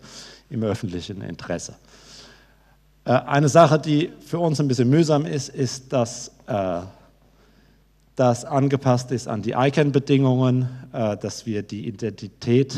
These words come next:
des Anfragers überprüfen müssen, beziehungsweise ihn auffordern, dass er seine <clears throat> Identität korrekt bekannt gibt. Aber, äh,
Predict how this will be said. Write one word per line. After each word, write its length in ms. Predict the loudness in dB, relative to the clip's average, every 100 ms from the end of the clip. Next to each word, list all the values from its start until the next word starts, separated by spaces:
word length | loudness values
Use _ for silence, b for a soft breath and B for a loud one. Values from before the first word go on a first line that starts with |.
| -8 -10 -20 _
des 140 | -14 -12
Anfragers 1200 | -8 -6 -6 -10 -8 -6 -6 -6 -8 -10 -16 -14
überprüfen 600 | -8 -8 -6 -8 -8 -10
müssen, 260 | -12 -12 -14
beziehungsweise 840 | -12 -10 -10 -8 -6 -6 -8 -14 B B B B B
ihn 140 | -4 2
auffordern, 640 | 6 6 6 4 4 0
dass 120 | -4
er 60 | -8
seine 360 | -8 -8 -8 2 8 10 8
<clears throat> 320 | 0 -12 -10
Identität 600 | -4 -4 -6 -8 -8 -8
korrekt 380 | -10 -10 -12 -16
bekannt 380 | -14 -14 -14 -20
gibt. 260 | -20 _ _ b b b b b b b b b -6
Aber, 440 | -2 0 0 -2 b b b b b _ -8
äh, 220 | -4